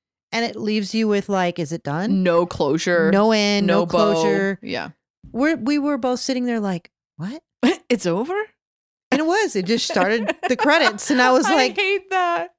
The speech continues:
Speaker 1: we were really
Speaker 2: I
Speaker 1: dumbfounded.
Speaker 2: hate that. So Bull, B U L L, right?
Speaker 1: Uh-huh.
Speaker 2: Like the animal. Um, I hate that as well.
Speaker 1: And, you know, I, you, you're left to make your own conclusions.
Speaker 2: I hate that.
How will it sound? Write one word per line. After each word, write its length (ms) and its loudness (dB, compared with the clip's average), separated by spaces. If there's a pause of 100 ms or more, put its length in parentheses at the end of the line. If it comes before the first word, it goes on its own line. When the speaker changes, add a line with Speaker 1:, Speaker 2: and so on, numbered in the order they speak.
(100)
Speaker 1:
we 380 2
were 80 -2
really 300 4
Speaker 2:
I 20 0
Speaker 1:
dumbfounded. 600 2
Speaker 2:
hate 240 0
that. 200 -2
So 120 -4
Bull, 420 0
B 300 -2
U 160 -2
L 200 0
L, 300 -2
right? 160 0
Speaker 1:
Uh-huh. 140 2
Speaker 2:
Like 160 -2
the 80 -4
animal. 300 -6 (260)
Um, 200 2
I 100 2
hate 200 -2
that 160 -2
as 140 -8
well. 260 -8 (260)
Speaker 1:
And, 220 -2
you 120 -2
know, 240 2
I, 180 -2
you, 260 -8 (100)
you're 480 -2
left 380 -2
to 140 -2
make 220 -4
your 120 -2
own 140 -2
conclusions. 720 -6
Speaker 2:
I 100 -4
hate 220 -6
that. 200 -16